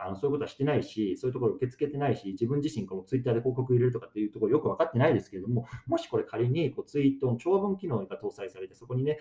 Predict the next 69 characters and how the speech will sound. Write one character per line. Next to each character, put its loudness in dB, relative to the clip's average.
じ -16
ゃ -16
あ -18
広 4
告 0
主 0
さ -12
ん -16
が、 2
ま -6
あ、 -4
あ -2
な -6
た -10
の -12
Twitter -4
の -8
ツ 2
イ 6
ー -8
ト -12
に -4
ね、 -4
ま -12
あ、 -14
広 2
告 -2
を -2
差 -8
し -8
入 2
れ -4
た 0
い 2
っ -4
て -6
な 0
っ -4
た -2
時 -4
に、 2
僕 4
に 6
は 6
月 2
百 2
七 6
十 4
万 2
円 2
稼 2
ぐ 6
よ 6
う -4
な、 0
い 4
わ 6
ゆ 8
る 0
こ 2
う、 0
な 0
ん -4
だ -6
ろ -8
う -12
な、 -10
あ -6
の、 -6